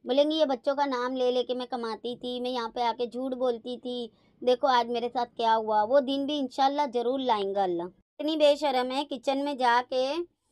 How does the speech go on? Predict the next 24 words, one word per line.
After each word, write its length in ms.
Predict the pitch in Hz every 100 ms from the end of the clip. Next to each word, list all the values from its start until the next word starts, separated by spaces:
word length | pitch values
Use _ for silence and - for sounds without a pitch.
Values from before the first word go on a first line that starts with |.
| _ _ _ -
ये 160 | 277 285
दिखा 420 | 285 262 262 269
रही 200 | 302 277
है 140 | 269 294
कि 100 | 294
ये 360 | 285 285 277
देखो 400 | 262 254 - 285 302
सालन 580 | 277 226 240 262 262
बन 180 | 247 240
रहा 200 | 240 240
है। 220 | 214 202 - _ _ _ _ _
मतलब 240 | - 254 294
कि 140 | -
ये 120 | 311 302
औरत 280 | 269 262 262
को 120 | 277 285
कोई 360 | 269 262 277 302
काम 320 | 277 254 262
नहीं, 280 | 269 262 262
कुछ 320 | - 285 285
नहीं 180 | 302 311
करना 320 | 294 277 262 269
होता 300 | 262 226 240
है, 140 | 220